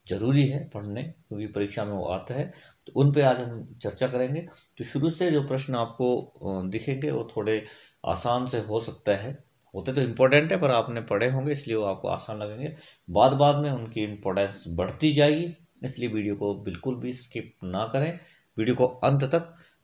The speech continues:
जरूर देखें। तो चलो शुरू करते हैं आज का टॉपिक। आज का हम पहला प्रश्न पढ़ते हैं कि समानांतर चतुर्भुज के गुण धर्म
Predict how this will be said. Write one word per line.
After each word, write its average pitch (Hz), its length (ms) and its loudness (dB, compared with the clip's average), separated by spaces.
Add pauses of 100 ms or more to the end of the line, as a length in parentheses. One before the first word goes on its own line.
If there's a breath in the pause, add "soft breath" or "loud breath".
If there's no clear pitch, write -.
जरूर 107 460 6
देखें। - 500 -12 (480)
तो 80 300 -8 (100)
चलो 151 440 0
शुरू 147 240 -2
करते 151 280 2
हैं 147 120 2
आज 113 220 0
का 117 80 -2
टॉपिक। 175 400 -4 (600)
आज 107 160 0
का 147 300 2
हम 120 160 -2
पहला 135 320 2
प्रश्न 139 360 -2
पढ़ते 107 260 0
हैं 139 300 0 (380 loud breath)
कि - 60 -8
समानांतर 160 720 4
चतुर्भुज 143 580 0
के 139 280 0
गुण 131 400 2
धर्म 113 380 -2